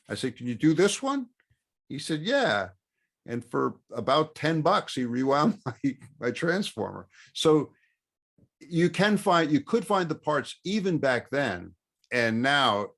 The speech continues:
it's gotten a whole lot easier. I mean, I was, I was talking to a good friend of ours, a master home brewer, is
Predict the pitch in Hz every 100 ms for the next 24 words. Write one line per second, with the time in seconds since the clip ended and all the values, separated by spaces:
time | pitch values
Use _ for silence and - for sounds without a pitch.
0 | - 107 - - 107 92 95 92 - 95
1 | 98 120 113 104 92 90 101 - 87 80
2 | 82 - 110 120 127 123 - 139 131 -
3 | 147 139 113 117 113 113 113 180 - 147
4 | 147 107 98 92 90 - _ _ _ _
5 | - 104 113 151 156 135 117 113 104 127
6 | 131 101 92